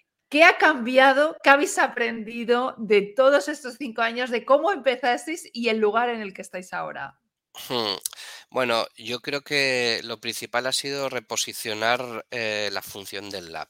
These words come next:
Speaker 2: ¿no? El lab ven-, eh, antes del lab,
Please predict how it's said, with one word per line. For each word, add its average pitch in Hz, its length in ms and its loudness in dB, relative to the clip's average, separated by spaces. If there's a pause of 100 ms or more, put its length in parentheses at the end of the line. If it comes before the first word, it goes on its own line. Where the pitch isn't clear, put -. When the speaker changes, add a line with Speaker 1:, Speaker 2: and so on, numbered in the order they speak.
Speaker 2:
¿no? 117 180 -12 (280)
El 101 200 -8
lab 117 220 2 (600)
ven-, 107 340 -6
eh, 107 540 -2
antes 113 320 -2
del 110 200 -2
lab, 113 200 4